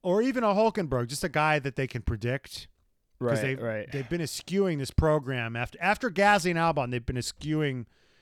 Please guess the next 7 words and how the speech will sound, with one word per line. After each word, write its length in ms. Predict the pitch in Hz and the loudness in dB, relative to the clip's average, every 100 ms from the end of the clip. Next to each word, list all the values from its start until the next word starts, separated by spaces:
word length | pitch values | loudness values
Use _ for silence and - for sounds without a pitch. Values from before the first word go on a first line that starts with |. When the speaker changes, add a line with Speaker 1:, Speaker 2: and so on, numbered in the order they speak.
| _ _ 123 | _ _ -2
Speaker 1:
this 200 | 127 127 | -2 0
Speaker 2:
Mm-hmm. 140 | 113 | 2
Speaker 1:
program. 500 | 143 143 127 127 117 - - - - - - - _ _ _ _ | 4 4 4 -2 -4 -10 -20 -20 -20 -20 -20 -20 _ _ _ _
What 180 | 156 - | -2 0
could 260 | - 240 208 | 0 0 2
be 120 | 247 | -2
interesting, 760 | - 220 - 214 - 135 101 | -2 -4 -2 -4 -2 -6 -8